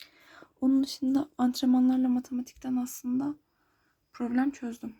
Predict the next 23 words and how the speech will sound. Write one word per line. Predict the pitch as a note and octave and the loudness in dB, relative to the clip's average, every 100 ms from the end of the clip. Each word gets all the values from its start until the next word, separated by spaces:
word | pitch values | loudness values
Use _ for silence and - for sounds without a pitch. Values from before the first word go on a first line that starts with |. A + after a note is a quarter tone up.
| - | -14
Antrenmanlarla | A3 - - A3+ A3+ A#3 A#3+ | -12 -10 -8 -6 -4 -4 -8
problemlerden | - A3+ B3+ A#3 A#3 A#3+ C4 C4 | -10 -16 -10 -6 -6 -6 -6 -6
problem | A#3+ A#3+ B3 B3 | -8 -6 -4 -4
çözdüm | - B3+ - C4 | -6 -12 -8 -2
ama | D4 | 0
yarısını | C#4 B3 - - A3+ | 0 -2 -6 -8 -8
çözdüm. | - A3 G#3 - A#3+ B3+ _ _ | -8 -10 -10 -8 -8 -8 _ _
İşte | - - D4+ - _ _ - | -20 -20 -20 -20 _ _ -14
dediğim | A3 A3+ A3 | -10 -6 -6
gibi | A3+ | -6
her | A#3+ B3+ | -6 -8
şeyi | A#3+ B3 | -8 -8
yarım | A#3 A#3 | -8 -6
yamalak | A#3 A#3 A#3 - | -8 -8 -10 -12
yaptığım | B3 _ C4 | -18 _ -12
için | B3+ _ _ _ _ _ _ _ _ _ _ | -12 _ _ _ _ _ _ _ _ _ _
onları | A#3+ B3 B3 | -4 -2 -2
çok | - - B3+ | -6 -10 -8
göstermek | A#3 A#3 A#3+ A#3+ B3 | -8 -8 -6 -4 -4
istemiyorum. | - - B3+ B3+ A#3+ B3+ - | -6 -10 -2 0 0 -4 -8
Onun | B3+ B3 B3 | -6 -4 -4
dışında | - B3+ B3 | -8 -10 -8
bugün | - C4 C#4 | -8 -10 -10